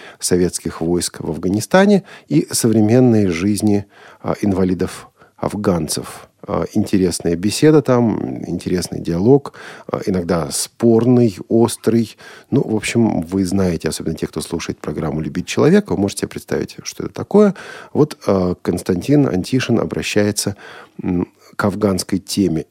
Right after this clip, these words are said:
И, в общем-то, как всегда у Константина Александровича, а, это обращение к афганской теме действительно с любовью. То есть он любит своих собеседников, он любит своих слушателей.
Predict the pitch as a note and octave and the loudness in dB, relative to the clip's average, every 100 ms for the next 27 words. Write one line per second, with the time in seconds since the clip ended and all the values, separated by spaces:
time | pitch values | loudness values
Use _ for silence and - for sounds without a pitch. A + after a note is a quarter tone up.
0 | _ - A#2+ A2+ - F2 A#2 - C3+ A2+ | _ -2 2 2 0 -2 -2 2 2 2
1 | G2 A2 G#2 - - G2 G2+ F#2+ D#2 - | -2 0 -2 -2 -4 -4 -2 -2 -2 -6
2 | - - - - - - - - - C#3+ | -14 -20 -14 -12 -12 -12 -10 -10 0 6
3 | D3+ - A#2+ - - - - - D#2+ - | 6 4 -2 -6 -18 -18 -8 -4 -4 -2
4 | A#2+ A2+ G#2 G2 C#3 A#2+ G2 F2 F#2 E2 | 2 2 2 2 4 4 2 0 -2 -4
5 | - - A#2+ A#2 G2 - E2+ F2 G2+ G#2+ | -8 0 2 4 2 -2 -10 -10 -8 -2
6 | B2+ A2 F#2 - F#2+ F#2 D#2+ D2+ - - | 0 0 -2 -4 -4 -4 -4 -6 -12 -12
7 | - - E2+ E2 G#2 F2+ F#2 - - _ | -16 -8 -6 -4 -2 -4 -6 -12 -20 _
8 | - - E2+ - F2 F2 B2+ A2 G2 - | -18 -6 -6 -4 -6 -2 0 0 -2 -4
9 | F2 E2+ D#2+ - - - - - - - | -4 -4 -6 -6 -8 -6 -6 -6 -6 -6
10 | E2+ | -6